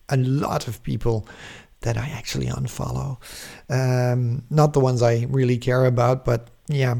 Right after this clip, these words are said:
I really, really keep clean house in my, in my, in my, uh, social media feeds. And if it's a website or a service or a person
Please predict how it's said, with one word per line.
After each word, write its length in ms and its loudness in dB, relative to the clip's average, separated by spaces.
I 160 0
really, 580 4
really 540 0
keep 240 -4
clean 260 0
house 520 2
in 260 0
my, 160 0
in 260 -2
my, 320 -2
in 140 -4
my, 280 -2
uh, 140 -4
social 380 -2
media 260 0
feeds. 380 -4
And 340 -4
if 240 2
it's 220 4
a 60 10
website 680 2
or 140 0
a 60 2
service 680 2
or 340 0
a 60 0
person 640 4